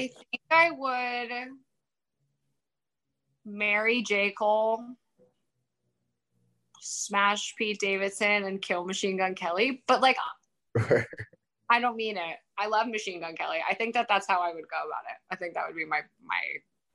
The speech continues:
Speaker 1: plan, yeah.
Speaker 2: Lit. Yo, so what's your favorite social media? Instagram, Snapchat, or TikTok?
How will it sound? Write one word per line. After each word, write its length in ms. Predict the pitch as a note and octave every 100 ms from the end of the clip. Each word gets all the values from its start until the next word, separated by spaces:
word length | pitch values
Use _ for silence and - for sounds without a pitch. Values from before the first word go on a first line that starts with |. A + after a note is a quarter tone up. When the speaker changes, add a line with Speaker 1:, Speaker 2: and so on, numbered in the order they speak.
| -
Speaker 1:
plan, 220 | A2 D#2+
yeah. 680 | F2 - _ _ - - F#2+
Speaker 2:
Lit. 440 | G2 G2+ E2+ - _ _ _ _ _ _ - _
Yo, 280 | - A#2+ A2+
so 200 | G#2+ A2+
what's 200 | G#2+ A#2
your 100 | C#3
favorite 280 | C#3 B2+ A#2+
social 340 | A#2+ B2 B2
media? 340 | A#2+ B2+ A#2 G2
Instagram, 540 | G#2+ - G#2+ G#2+ A2
Snapchat, 520 | G#2+ - G#2 F#2+ G#2
or 100 | G2
TikTok? 520 | F#2+ - F#2+ F#2+ G2